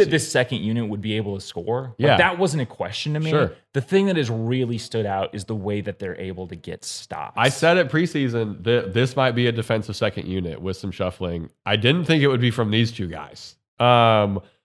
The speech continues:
Speaker 1: Hartenstein's verticality is great. Hartenstein's also done a great job at, there's no way he expected to play this much.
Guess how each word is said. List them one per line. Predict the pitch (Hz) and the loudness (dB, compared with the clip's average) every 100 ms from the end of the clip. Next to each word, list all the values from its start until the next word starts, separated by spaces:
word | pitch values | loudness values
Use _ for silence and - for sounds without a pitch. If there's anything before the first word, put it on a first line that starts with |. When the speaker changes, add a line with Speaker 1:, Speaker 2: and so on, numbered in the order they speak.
| _ | _
Speaker 1:
Hartenstein's | 147 175 214 202 185 | 2 2 2 2 2
verticality | 160 170 156 139 135 131 | 0 0 0 2 4 2
is | 113 | 0
great. | 120 117 113 - _ - | 0 0 0 -4 _ -2
Hartenstein's | 156 190 202 208 165 | 0 2 0 0 2
also | 151 170 | 2 0
done | 151 | 0
a | 135 | 0
great | 104 123 98 | 2 0 0
job | 107 107 107 95 - | 0 2 2 -2 -8
at, | 107 104 98 90 _ _ _ _ _ - | -4 -2 -2 -4 _ _ _ _ _ -6
there's | 156 180 | -2 -2
no | 151 165 | 0 0
way | 123 123 | 2 0
he | 117 113 | 0 -2
expected | 101 - 95 101 | -4 -6 -6 -6
to | 87 | -8
play | - 90 | -6 -8
this | 80 90 80 - | -6 -8 -8 -10
much. | 78 - - - | -12 -14 -20 -20